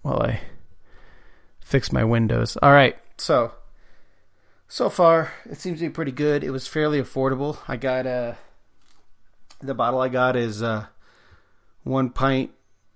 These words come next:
two point seven ounces, so almost nineteen ounces, and, uh, it was, like, four bucks,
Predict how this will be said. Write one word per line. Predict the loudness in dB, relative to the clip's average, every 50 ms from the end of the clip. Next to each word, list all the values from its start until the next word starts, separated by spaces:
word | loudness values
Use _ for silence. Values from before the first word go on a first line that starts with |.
| _ -6
two | -4 -2 -2 -2
point | 0 0 0 0 0 -2 -4
seven | -2 0 0 0 0 -2 -2
ounces, | 0 -2 -2 -2 -4 -4 -4 -4 -2
so | -2 -2
almost | 0 0 0 0 0 -2
nineteen | -2 -4 -4 -4 -4 -2 -2 -2
ounces, | -2 -4 -4 -6 -6 -8 -6 -6 -8 -10 -12 -12 -14 -16 -14 -14 -14 -16 -16 -18 -20 _ -12
and, | -8 -6 -4 -4 -4 -4 -4 -4
uh, | -4 -2 -2 -2 -4 -4 -6 -10 -14 -20 -20 -20 _ _ -8
it | -4 -2
was, | -2 -2 -2 -2
like, | -4 -6 -8 -12 -18 -20 _ _ -12
four | -4 -2 -2 0
bucks, | 0 0 -2 -2 -4 -6 -12 -16 -16 -14 -14 -14